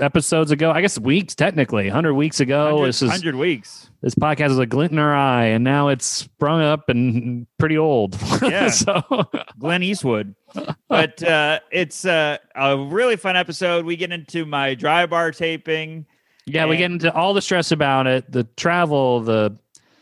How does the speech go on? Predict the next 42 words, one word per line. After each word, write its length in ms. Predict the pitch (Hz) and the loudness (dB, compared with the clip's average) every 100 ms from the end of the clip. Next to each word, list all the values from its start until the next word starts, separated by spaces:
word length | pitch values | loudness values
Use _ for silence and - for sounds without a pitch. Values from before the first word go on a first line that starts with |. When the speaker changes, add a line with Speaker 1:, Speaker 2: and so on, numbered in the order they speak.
| _ _ _ _ _ - | _ _ _ _ _ -2
Speaker 1:
the, 160 | 120 | -2
the 80 | 117 | 0
Speaker 2:
What 120 | 120 | -2
Speaker 1:
shows, 680 | - 165 180 170 156 143 120 | 0 0 2 2 2 2 0
the 240 | 131 135 - | -2 -2 0
everything 480 | 160 190 190 180 165 | -2 0 0 0 2
else, 340 | 160 165 - | 2 2 2
and 100 | 160 | 2
then 80 | 185 | 2
we 100 | 180 | 2
get 120 | 175 | 2
into 200 | 165 180 | 0 2
your 220 | 160 151 | 2 2
theater 640 | 131 - 220 240 180 151 139 | 0 -2 0 2 2 2 0
show 460 | - 139 131 131 | 0 2 2 2
right 200 | 135 147 | 2 2
afterwards. 760 | 147 151 - 147 147 147 143 139 | 2 0 0 2 2 2 0 -2
It's, 220 | 202 202 | -2 0
it 60 | 175 | 2
was 220 | 160 147 | 2 2
exciting. 640 | 143 - - 170 180 170 | 0 -2 -2 0 2 2
I 100 | 160 | 2
was 100 | 202 160 | 2 2
on 80 | 139 | 2
the 40 | |
edge 100 | 156 | 0
of 40 | 151 | 0
my 100 | 139 | 0
seat 220 | 165 160 | 0 0
the 100 | 131 | 0
whole 160 | 151 160 | 0 0
time. 380 | 156 156 156 | 2 2 2
Then 140 | 147 143 | 2 2
I 40 | |
realized 320 | 147 151 143 139 | 2 2 2 2
there 60 | |
was 100 | 127 | 0
more 220 | 135 147 | 0 0
room 240 | 143 143 135 | 2 2 2
behind 360 | 123 143 143 | 2 2 2
the 60 | 131 | 2
seats. 320 | - 123 120 | 2 0 2